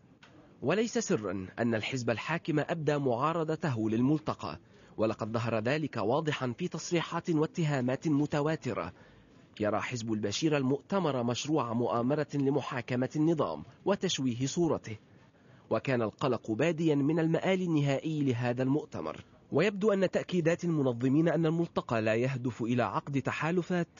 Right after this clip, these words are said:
ولكنه لمناقشة استحقاقات، لم تفلح في تبديد قلق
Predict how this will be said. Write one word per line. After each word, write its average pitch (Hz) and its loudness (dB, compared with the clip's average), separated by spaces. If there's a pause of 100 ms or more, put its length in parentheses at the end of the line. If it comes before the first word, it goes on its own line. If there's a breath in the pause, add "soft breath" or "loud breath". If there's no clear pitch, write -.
ولكنه 139 2
لمناقشة 127 0
استحقاقات، 170 -2 (320 loud breath)
لم 147 4
تفلح 147 -2
في 151 -2
تبديد 135 0
قلق 143 0